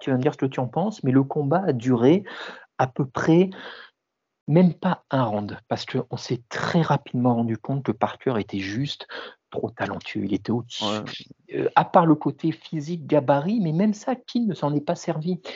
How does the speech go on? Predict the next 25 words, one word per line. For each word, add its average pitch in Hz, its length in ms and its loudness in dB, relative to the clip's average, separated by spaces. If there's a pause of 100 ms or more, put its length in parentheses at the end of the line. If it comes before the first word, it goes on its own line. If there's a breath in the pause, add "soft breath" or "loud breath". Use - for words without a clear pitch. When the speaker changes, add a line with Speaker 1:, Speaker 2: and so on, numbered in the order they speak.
(180 loud breath)
Speaker 1:
Il 147 120 0
boxait 180 340 2
de 175 100 4
manière, 165 320 2
il 160 100 0
était 131 180 0
un 147 80 2
peu - 140 -4
voûté, 151 420 0
c'est-à-dire 143 340 2
que 180 80 -2
même 254 160 0
son 185 140 -2
avantage 156 420 -2
de 131 80 4
taille, 170 320 0
en 127 80 -4
fait, 147 240 0
et 120 80 2
d'allonge, 135 440 0
il 196 120 -6
s'en 135 160 0
est 127 80 2
pas 147 100 -2
servi. 123 420 -6